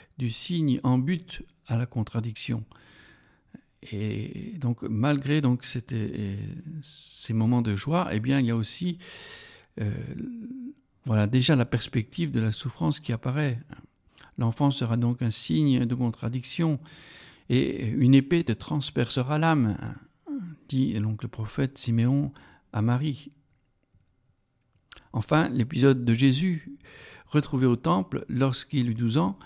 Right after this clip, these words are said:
est aussi tout à, à la fois joyeux et dramatique. Il se dévoile là dans sa divine sagesse, tandis qu'il écoute et interroge,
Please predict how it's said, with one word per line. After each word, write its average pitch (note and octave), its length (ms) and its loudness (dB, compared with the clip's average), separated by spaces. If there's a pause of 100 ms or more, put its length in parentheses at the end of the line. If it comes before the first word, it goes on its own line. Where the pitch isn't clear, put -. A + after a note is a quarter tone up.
(560)
est - 200 0
aussi D#3 720 0
tout D3+ 180 -8
à, C#3 140 2
à - 140 -2
la B2 100 6
fois B2 320 4
joyeux C#3 600 6
et A#2 60 6
dramatique. B2 680 -2 (460)
Il A2+ 120 -6
se - 120 -4
dévoile B2+ 460 2
là D#3+ 200 0 (360)
dans C3 200 4
sa B2+ 180 0
divine C3 420 2
sagesse, B2+ 580 0 (400)
tandis D#3 300 2
qu'il C3+ 160 4
écoute C3 340 -2
et A#2 80 6
interroge, B2 580 -2